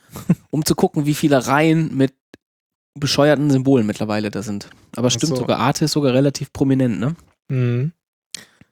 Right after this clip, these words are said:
Speaker 2: Ja, ich hab auch diverses schon ausgeblendet. Da sind ja auch diese ganzen amerikanischen Sachen da mit irgendwie Baseball und keine Ahnung was und irgendwelche Streaming-Dienste, die so Special-Content haben, irgendwelche Konzertinhalte oder so,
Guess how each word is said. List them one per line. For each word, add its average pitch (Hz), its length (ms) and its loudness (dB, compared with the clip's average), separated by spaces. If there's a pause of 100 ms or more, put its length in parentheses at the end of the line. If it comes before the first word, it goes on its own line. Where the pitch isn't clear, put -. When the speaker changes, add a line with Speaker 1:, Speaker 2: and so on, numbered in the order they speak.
Speaker 2:
Ja, 120 140 4
ich 120 120 2
hab 139 140 2
auch 127 260 2
diverses 123 540 2
schon 113 180 -4
ausgeblendet. 107 680 -2
Da 110 80 0
sind 120 200 -4
ja 131 60 2
auch 117 80 2
diese 113 220 -4
ganzen 120 280 -2
amerikanischen 117 880 -4
Sachen 127 340 -2
da 123 140 0
mit 117 220 -6
irgendwie 120 300 -4
Baseball 120 800 0
und 113 280 -6
keine 120 300 -6
Ahnung 127 340 -4
was - 320 -4
und 113 280 -12
irgendwelche 123 680 -2 (640)
Streaming-Dienste, 143 1400 4 (280)
die 131 60 0
so 117 140 -2
Special-Content 147 960 0
haben, 139 280 0
irgendwelche 123 380 -4
Konzertinhalte 139 1400 0
oder 131 280 0
so, 135 320 -2